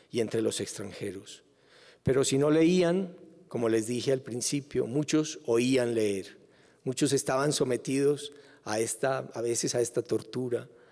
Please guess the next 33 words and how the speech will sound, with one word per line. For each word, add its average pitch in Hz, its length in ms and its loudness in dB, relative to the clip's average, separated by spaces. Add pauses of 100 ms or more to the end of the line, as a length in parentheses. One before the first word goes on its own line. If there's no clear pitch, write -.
(280)
o 110 160 -4
a 101 80 0
esta 110 240 -2
gracia 110 480 2
de 110 180 -2
que 117 120 0
les 107 200 0
lean 110 260 0
en 104 120 -4
voz 98 240 -8
alta. - 380 -16 (1000)
Había 127 320 2
que 160 140 0
leer 160 180 6
en 160 140 4
voz 151 180 2
alta, 156 280 2
además, 147 680 0 (160)
porque 127 400 2 (260)
todas 156 240 4
las 160 200 4
palabras 139 480 4
se 143 80 0
escribían 123 460 0
de 123 60 4
seguido. 110 400 0
Apenas 139 380 0
en 139 100 0
el 120 120 -2
siglo 131 340 0
noveno, 135 420 2
en 120 120 0
Irlanda, 139 640 -2